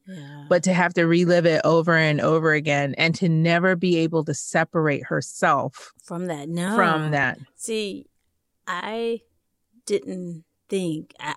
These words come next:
Speaker 1: I, first of all, let me just stop with that as a sentence. I didn't think, period.
Speaker 2: <laughs>
Speaker 1: Because in my mind, I leapt from, this was a terribly traumatic, abusive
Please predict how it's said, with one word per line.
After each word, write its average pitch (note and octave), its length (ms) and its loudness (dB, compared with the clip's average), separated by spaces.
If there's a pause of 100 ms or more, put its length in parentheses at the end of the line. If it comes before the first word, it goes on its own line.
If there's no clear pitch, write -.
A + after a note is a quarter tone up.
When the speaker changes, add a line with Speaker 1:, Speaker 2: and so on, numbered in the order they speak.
Speaker 1:
I, E3 300 -8 (400)
first G3 220 0
of D3+ 80 -4
all, C#3 60 -8
let E3+ 100 -2
me F3+ 80 -2
just F3 140 -6
stop D3+ 260 -4
with D#3 80 -12
that C#3+ 160 -10
as D3+ 160 -10
a D3 40 -8
sentence. C#3 400 -8
I F#3+ 60 -8
didn't D#3 300 -6
think, C3+ 260 -12 (180)
period. C#3+ 580 -10 (340)
Speaker 2:
<laughs> - 60 -18 (180)
Speaker 1:
Because E3 720 -4 (440)
in F3 320 -4
my G3 400 -2
mind, F#3 800 -4 (240)
I F#3+ 320 -4
leapt F3 520 -4 (140)
from, E3+ 440 -6 (320)
this G3 200 -6
was E3+ 340 -6
a E3 520 -12 (140)
terribly E3+ 840 -6 (240)
traumatic, D#3+ 760 -6 (240)
abusive E3+ 800 -8